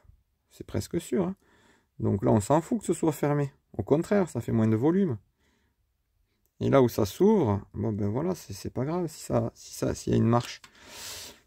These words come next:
Donc je, j'aime bien cela. Vous me direz ce que vous en pensez, hein.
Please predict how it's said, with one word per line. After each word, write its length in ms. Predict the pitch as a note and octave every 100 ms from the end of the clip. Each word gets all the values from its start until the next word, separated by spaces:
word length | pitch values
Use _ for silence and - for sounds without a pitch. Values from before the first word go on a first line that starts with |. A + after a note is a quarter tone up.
| -
Donc 140 | B2+
je, 260 | B2 D3+ D3
j'aime 220 | E3+ A3+
bien 160 | C#4+
cela. 300 | C#4+ G3 D#3+ A#3 _ _ _ _ _ _ _ _ _ _ _
Vous 140 | B2
me 100 | C#3
direz 200 | C#3+ D#3
ce 80 | D3+
que 80 | -
vous 160 | C3 B2+
en 100 | A#2
pensez, 420 | A2+ A2+ - G3+
hein. 200 | F#3+